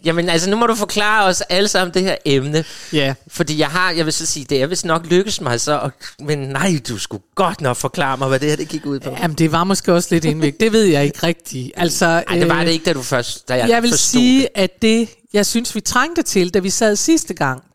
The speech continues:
Speaker 1: Ja.
Speaker 2: det var, at jeg, jeg tænkte, at på det tidspunkt, der føltes livet mørkt og koldt overalt, og vi var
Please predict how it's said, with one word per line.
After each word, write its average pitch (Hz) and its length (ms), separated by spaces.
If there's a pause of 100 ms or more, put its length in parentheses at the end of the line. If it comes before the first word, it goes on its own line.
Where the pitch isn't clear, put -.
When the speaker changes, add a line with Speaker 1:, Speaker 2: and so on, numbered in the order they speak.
Speaker 1:
Ja. - 40
Speaker 2:
det 247 80
var, 214 320
at 185 240
jeg, 190 260
jeg 190 100
tænkte, 220 440
at 180 100
på - 120
det 240 120
tidspunkt, 226 380
der 214 80
føltes 226 500
livet 196 360
mørkt 175 320
og - 80
koldt 190 280
overalt, 185 460
og 160 140
vi 196 140
var 202 140